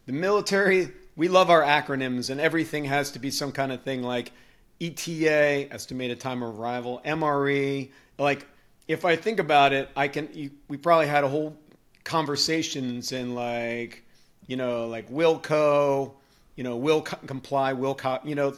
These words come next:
stuff like that. Almost everything is an acronym. So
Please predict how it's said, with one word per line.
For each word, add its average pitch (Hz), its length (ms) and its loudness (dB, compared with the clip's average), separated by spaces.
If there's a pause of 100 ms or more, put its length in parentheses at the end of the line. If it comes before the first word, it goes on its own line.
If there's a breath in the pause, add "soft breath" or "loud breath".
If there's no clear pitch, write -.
(100)
stuff - 260 -2
like 147 160 -4
that. 139 180 0
Almost 180 360 -2
everything 156 560 -2 (580 soft breath)
is 127 640 -2 (1040 soft breath)
an 135 100 -4
acronym. 135 540 -2
So 139 440 2